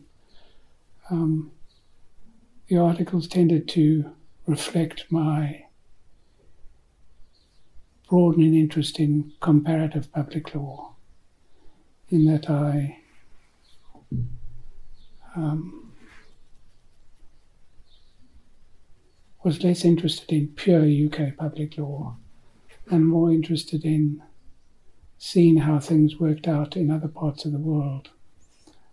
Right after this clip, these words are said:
Hong Kong has already been mentioned,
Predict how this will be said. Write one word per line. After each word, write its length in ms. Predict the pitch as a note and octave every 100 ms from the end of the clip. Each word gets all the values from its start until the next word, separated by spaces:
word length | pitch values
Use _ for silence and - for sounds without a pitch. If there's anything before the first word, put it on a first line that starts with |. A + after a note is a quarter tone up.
| - _ -
Hong 220 | F3 F3
Kong 460 | D#3+ D#3 D3+ D3 - -
has 100 | E3
already 320 | D3+ D#3+ D3+
been 240 | D3+ C#3+ D3
mentioned, 560 | C#3+ C#3+ - D3+ D3+